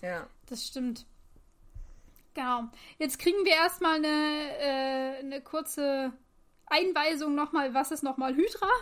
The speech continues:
Speaker 2: von Colonel Phillips? Eben Wissenschaftsdivision der Nazis. Ähm, und dass die auch super gefährlich sind und dass deswegen, äh, ab heute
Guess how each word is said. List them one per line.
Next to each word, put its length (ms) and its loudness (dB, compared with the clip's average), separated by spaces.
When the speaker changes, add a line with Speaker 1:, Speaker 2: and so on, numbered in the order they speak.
Speaker 2:
von 220 -4
Colonel 280 -4
Phillips? 500 -8
Eben 540 -6
Wissenschaftsdivision 1000 -2
der 100 -6
Nazis. 480 0
Ähm, 520 4
und 280 4
dass 180 2
die 140 -2
auch 260 2
super 340 0
gefährlich 460 -2
sind 400 -4
und 520 -2
dass 440 0
deswegen, 680 -4
äh, 240 2
ab 380 -4
heute 380 0